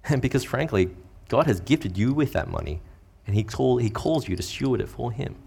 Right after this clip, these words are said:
I talk about money a lot because I know it's a real issue for our generation.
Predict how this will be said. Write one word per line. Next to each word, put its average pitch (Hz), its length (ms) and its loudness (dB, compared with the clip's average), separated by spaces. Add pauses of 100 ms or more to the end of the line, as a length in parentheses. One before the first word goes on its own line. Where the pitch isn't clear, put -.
(720)
I 151 80 -2
talk 160 220 2
about 139 220 6
money 113 240 6
a 123 60 6
lot 92 140 6
because 101 200 0
I 123 100 4
know 123 180 6
it's - 160 2
a - 20 -4
real 104 160 4
issue 113 200 0
for 92 140 2
our 92 80 4
generation. 85 500 -2